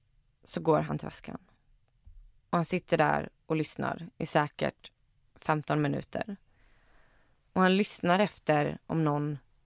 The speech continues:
letar efter honom. Men just ikväll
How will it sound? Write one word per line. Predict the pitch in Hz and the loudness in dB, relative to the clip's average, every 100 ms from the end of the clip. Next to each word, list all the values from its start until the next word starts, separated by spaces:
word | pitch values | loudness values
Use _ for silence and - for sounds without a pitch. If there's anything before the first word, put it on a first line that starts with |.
| _ | _
letar | - 170 - 190 | 0 0 2 2
efter | - 156 | 2 -2
honom. | 156 - 165 _ _ _ _ _ _ _ _ _ _ _ _ - | -2 -6 -10 _ _ _ _ _ _ _ _ _ _ _ _ 0
Men | 190 190 | 4 4
just | 180 - | 2 -2
ikväll | - 175 151 156 | 2 4 4 0